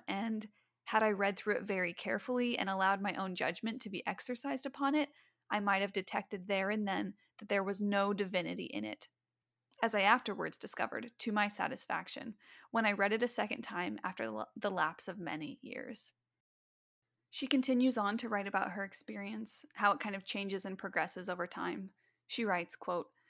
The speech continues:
"There were days when I was full of sorrow and regret for what I deemed my wicked thoughts about celestial marriage. But then I would fast and pray and seek forgiveness from the Lord and from my husband. But even in my best moments,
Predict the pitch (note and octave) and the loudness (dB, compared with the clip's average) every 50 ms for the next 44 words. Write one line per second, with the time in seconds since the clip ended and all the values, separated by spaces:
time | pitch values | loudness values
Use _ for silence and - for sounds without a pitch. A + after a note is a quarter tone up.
0 | _ - - G3+ A3 A3+ A#3 B3 C4 B3 G#3 F#3+ F#3 F#3+ G3+ G3 - F#3 F3+ F3+ | _ -12 -2 2 4 4 4 4 2 2 2 0 2 2 0 -2 -4 -4 -4 -2
1 | F3 F3 F3+ - - - G3+ G3 G3+ G#3 G3 - - F#3 F3+ F#3 F#3 F#3 F3+ - | -2 -2 -4 -6 -2 0 0 0 0 0 0 0 0 2 2 2 2 2 0 0
2 | - F#3 F#3+ F3+ F3 F3+ - E3+ E3+ - - - - G3 F#3+ F3+ F#3 F3+ F3+ F3+ | -2 -4 -4 -4 -4 0 2 2 2 2 0 -4 -6 -6 -4 -2 0 0 0 -2
3 | F3+ F3+ F#3 F#3+ F#3 F3+ F#3 - E3 D#3+ - G3 G#3 G#3 A3 - F#3+ F3+ - _ | -2 -4 -4 -4 -4 -4 0 0 0 0 0 0 0 0 0 0 -4 -4 -4 _
4 | F#3+ F#3 F3 F3+ - - F3+ E3 D#3+ - - - - - E3+ - - - - - | 2 2 2 0 -4 -10 -4 -2 -2 -2 -2 -4 -4 -4 -4 -4 -4 -6 -8 -6
5 | - - - F#2 G#2+ - G#3 A3 - - _ _ _ _ _ _ _ _ A#3 A3 | -6 -6 -6 -6 -6 -4 -6 -6 -6 -10 _ _ _ _ _ _ _ _ 2 4
6 | B3+ B3+ C4+ C#4 A#3+ G#3 F#3+ - - G#3+ G#3+ G#3+ A3 A3 - - A3+ A3 F#3+ F#3 | 6 6 6 6 6 4 -2 0 2 4 4 4 4 2 0 -4 -6 -6 -6 -6
7 | - - G#3 G3+ G3+ G3+ G3 G3 - - G3+ F#3+ - - B3 A#3 - - G#3 F#3+ | -4 -2 -2 0 0 0 -2 -4 -4 -6 -4 -4 -2 -2 -4 -2 -2 -4 -2 0
8 | G#3 G3 G3 G3+ - - G3 F#3+ F#3+ F#3 F#3 F#3 F#3 F#3+ F#3+ F#3 - - G3 G3 | -2 -2 -2 -6 -6 -6 -6 -6 -4 -4 -2 0 0 0 0 -2 -4 -4 -6 -6
9 | F#3 - G3 F3+ F3+ F3+ F3+ F#3+ G3 G3+ G3 _ F3+ - - G#3+ - _ _ _ | -4 -6 -6 -6 -4 -6 -4 -4 -4 -4 -4 _ -8 -8 -8 -12 -14 _ _ _
10 | _ _ _ _ _ _ _ A3+ G#3+ B3 C4 B3+ C#4+ C4+ C4 A#3+ G#3 F#3+ F#3 - | _ _ _ _ _ _ _ 2 4 4 6 8 8 8 8 4 4 2 0 2
11 | E3 E3 F#3+ - - G#3+ G3 F#3+ F#3 - - F#3+ - | 2 2 2 0 -2 -4 -4 -4 -2 -4 -4 -4 -4